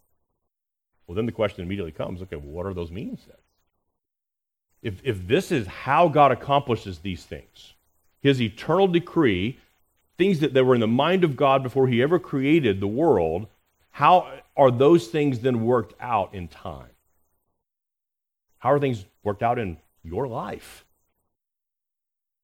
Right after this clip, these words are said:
Well, then the, the Catechism then asks these follow-up questions. What is faith in Jesus Christ? What is repentance unto life?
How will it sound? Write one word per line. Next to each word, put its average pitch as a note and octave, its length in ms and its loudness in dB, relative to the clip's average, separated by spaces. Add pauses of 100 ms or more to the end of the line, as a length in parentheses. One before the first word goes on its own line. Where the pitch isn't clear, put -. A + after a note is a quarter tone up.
(1700)
Well, B2+ 100 2
then B2 140 -2
the, A#2+ 80 0
the A2 180 -12
Catechism C#3 540 2
then B2 220 2
asks A#2 400 0 (220)
these B2 240 -2 (220)
follow-up B2+ 400 6
questions. A2 540 -4 (800)
What A2 180 0
is A#2 160 -4
faith C#3 480 0 (340)
in G#2+ 120 -6
Jesus F2+ 320 -10
Christ? - 460 -10 (680)
What A#2+ 160 2
is A#2+ 140 0
repentance B2 540 -2
unto G2 220 -6
life? A2 500 0